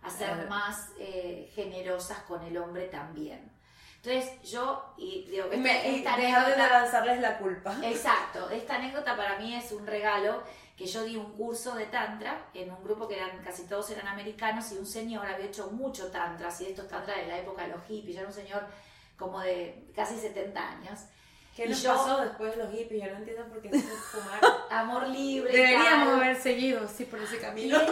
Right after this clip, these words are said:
Speaker 1: vino y me dijo una cosa que es, en todos mis años de tantra, nunca me dijeron que para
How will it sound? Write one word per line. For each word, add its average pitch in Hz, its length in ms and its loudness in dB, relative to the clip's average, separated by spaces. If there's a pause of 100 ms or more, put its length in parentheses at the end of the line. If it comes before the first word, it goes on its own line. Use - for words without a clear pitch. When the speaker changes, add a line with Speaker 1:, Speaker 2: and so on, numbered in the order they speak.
(100)
Speaker 1:
vino 339 480 6
y 240 40 -4
me 247 80 -4
dijo 349 280 2
una 277 260 -2
cosa 285 380 -4
que 220 200 -2
es, 214 220 -8
en 214 260 -8
todos 330 320 -4
mis 233 220 -8
años 175 440 -8 (160)
de 180 200 -6
tantra, 165 460 -6 (440)
nunca 254 320 -8
me 226 140 -6
dijeron 220 560 -10
que - 140 -14
para 170 480 -4